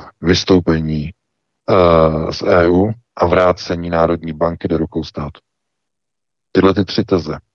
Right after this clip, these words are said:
když si dáte do volebního programu, okamžitě vám na čele přistane zaměřovací kříž z ostřelovací pušky Hitmana. V tom okamžiku ze sebe uděláte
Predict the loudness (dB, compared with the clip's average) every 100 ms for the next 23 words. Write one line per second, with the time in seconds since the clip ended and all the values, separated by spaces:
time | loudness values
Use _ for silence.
0 | _ -6 -4 2 2 4 4 4 2 2
1 | -2 0 2 4 4 2 -2 -8 -20 -8
2 | -2 2 2 2 0 -2 2 4 4 4
3 | -2 _ _ _ _ _ _ _ _ 0
4 | 4 4 2 -2 -10 _ _ _ _ _
5 | _ _ _ -20 -8 -4 -2 0 2 4
6 | 2 0 -6 -10 -8 -8 -4 -2 0 -2
7 | -6 _ _ _ _ -4 0 2 2 0
8 | 0 0 -2 -4 -6 -4 -4 -4 -6 -2
9 | 0 0 -2 -4 -10 -6 -4 -2 2 4
10 | 4 2 -2 -6 -6 -6 _ -2 0 -2
11 | -2 0 0 -4 -4 -2 0 0 0 -2
12 | -6 _ _ _ _ _ _ _ _ _
13 | _ _ _ -4 2 4 4 2 0 -2
14 | -2 -4 -4 -4 -4 -4 -2 0 0 0